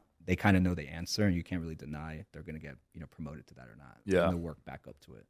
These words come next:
Speaker 2: That makes sense.
Speaker 1: Yeah.
Speaker 2: What, what's your biggest marketing spend? Is it Facebook ads?
Speaker 1: Um, it depends on the offer.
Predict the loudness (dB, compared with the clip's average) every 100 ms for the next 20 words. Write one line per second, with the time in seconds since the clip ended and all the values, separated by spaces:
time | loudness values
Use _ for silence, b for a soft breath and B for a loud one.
0 | _ 2 4 2 0 -2 -2 -6 -8 6
1 | 8 8 8 8 8 10 10 8 8 8
2 | 6 0 -4 -2 0 -2 -2 -2 -2 6
3 | 8 8 2 _ _ _ -18 -18 _ _
4 | 12 12 12 12 12 12 12 B B B
5 | B _ _ 8 10 12 10 12 12 12
6 | 12 12 10 12 12 12 12 10 8 12
7 | 12 12 10